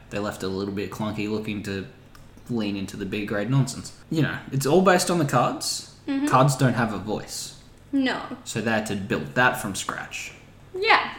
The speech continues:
Speaker 2: that's, that's not that hard.
Speaker 1: Mm-hmm. They brought in Frank Welker,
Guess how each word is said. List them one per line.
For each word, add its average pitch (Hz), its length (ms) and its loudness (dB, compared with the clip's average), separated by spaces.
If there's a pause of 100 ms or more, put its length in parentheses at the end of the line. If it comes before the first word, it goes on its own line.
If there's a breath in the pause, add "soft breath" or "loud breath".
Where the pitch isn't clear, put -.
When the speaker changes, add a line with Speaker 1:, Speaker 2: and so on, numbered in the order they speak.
(120)
Speaker 2:
that's, - 360 -2
that's 381 260 -4
not - 140 -2
that 180 160 -4
hard. 180 340 -2
Speaker 1:
Mm-hmm. 185 300 2 (140)
They 151 160 8
brought 170 300 10
in 165 380 4
Frank 143 540 4
Welker, 131 560 4